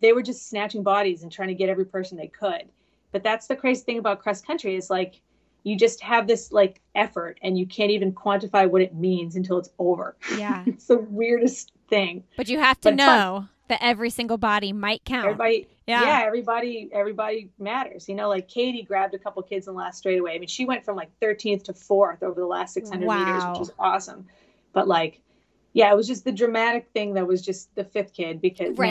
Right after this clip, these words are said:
Speaker 1: Maggie, because it just happened to be that the girl she leaned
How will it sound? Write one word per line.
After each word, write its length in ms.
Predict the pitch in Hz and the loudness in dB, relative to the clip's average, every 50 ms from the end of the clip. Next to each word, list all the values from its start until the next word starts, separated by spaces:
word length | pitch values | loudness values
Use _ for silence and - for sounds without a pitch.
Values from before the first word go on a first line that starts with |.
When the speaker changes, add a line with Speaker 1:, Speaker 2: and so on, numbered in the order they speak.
| - 170 170 | 0 -2 -4
Speaker 1:
Maggie, 140 | 165 170 | -4 -6
because 460 | - - - - 196 190 185 - - - _ _ _ - - - _ _ | -4 -6 -4 -2 0 0 0 -2 -6 -20 _ _ _ -20 -20 -20 _ _
it 100 | - 220 196 | 2 4 4
just 180 | 240 226 - | 4 2 2
happened 440 | - - - 240 226 226 - 226 208 | 0 -4 0 2 2 2 2 0 0
to 60 | 202 | 0
be 160 | 185 208 196 190 | 2 4 6 6
that 140 | 190 190 190 | 6 4 2
the 80 | 196 | 0
girl 220 | 185 190 196 190 190 | 2 4 4 4 4
she 340 | 190 - - 190 185 175 - - | 2 0 -2 -2 -2 -2 -4 -6
leaned 440 | 185 180 208 208 202 196 190 175 | -4 -2 0 0 0 0 -2 -4